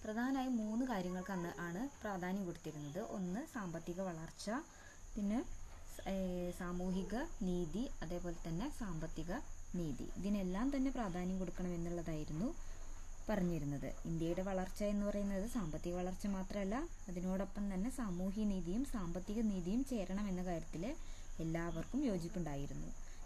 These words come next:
സാമ്പത്തിക വികസനത്തിൽ ഗവൺമെന്റിനും പ്രധാനമായ പങ്ക് കൊടുത്തിരുന്നു. പക്ഷെ ഗവൺമെന്റിന്റെ പങ്ക് എങ്ങനെ വേണമെന്നതിനെ ചൊല്ലിയും ഒരുപാട് അഭിപ്രായ വ്യത്യാസങ്ങളും വിവാദങ്ങളും ഉണ്ടായിരുന്നു. ഈ വിവാദങ്ങളെല്ലാം ഇന്നും അതേപോലെ തന്നെ നിലനിൽക്കുന്നുണ്ട്.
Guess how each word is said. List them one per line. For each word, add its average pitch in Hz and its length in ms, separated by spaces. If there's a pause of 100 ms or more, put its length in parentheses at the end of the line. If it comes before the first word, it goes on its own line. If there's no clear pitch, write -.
(160)
സാമ്പത്തിക 185 420
വികസനത്തിൽ 214 640
ഗവൺമെന്റിനും 202 800
പ്രധാനമായ 190 800 (440)
പങ്ക് 190 280
കൊടുത്തിരുന്നു. 170 600
പക്ഷെ 220 300
ഗവൺമെന്റിന്റെ 175 800
പങ്ക് 185 240
എങ്ങനെ 185 440
വേണമെന്നതിനെ 202 680
ചൊല്ലിയും 202 380
ഒരുപാട് 175 380
അഭിപ്രായ 170 440
വ്യത്യാസങ്ങളും 170 680
വിവാദങ്ങളും 165 720
ഉണ്ടായിരുന്നു. 147 680 (540)
ഈ 254 100
വിവാദങ്ങളെല്ലാം 190 840
ഇന്നും 196 460
അതേപോലെ 170 520
തന്നെ 160 160
നിലനിൽക്കുന്നുണ്ട്. 175 960